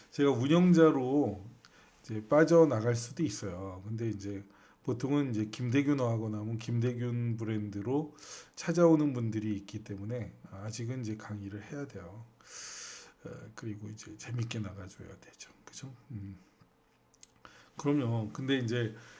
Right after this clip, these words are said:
듣는 분이, 듣는 분이 좀 듣기 불편하다 그러면은 하면 안 되지. 그죠? 예, 제가 최근에 어떤 그분은 이제 성함은 밝히기 어려운데 그분은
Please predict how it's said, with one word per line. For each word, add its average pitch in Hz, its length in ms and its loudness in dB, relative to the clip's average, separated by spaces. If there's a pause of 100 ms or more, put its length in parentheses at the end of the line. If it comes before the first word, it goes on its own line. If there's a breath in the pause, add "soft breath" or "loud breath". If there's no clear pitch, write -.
(600 loud breath)
듣는 196 500 8
분이, 180 580 6
듣는 160 420 6
분이 151 340 4
좀 120 520 -2 (440 soft breath)
듣기 175 280 0
불편하다 175 840 8
그러면은 160 420 8
하면 170 300 -2
안 95 140 -10
되지. 98 320 -14 (200)
그죠? 143 220 -10 (100)
예, 95 340 -8
제가 131 280 0
최근에 175 640 2 (760 loud breath)
어떤 131 560 -2
그분은 139 400 -2
이제 120 160 0
성함은 160 520 4
밝히기 117 540 -2
어려운데 110 520 0
그분은 123 600 -6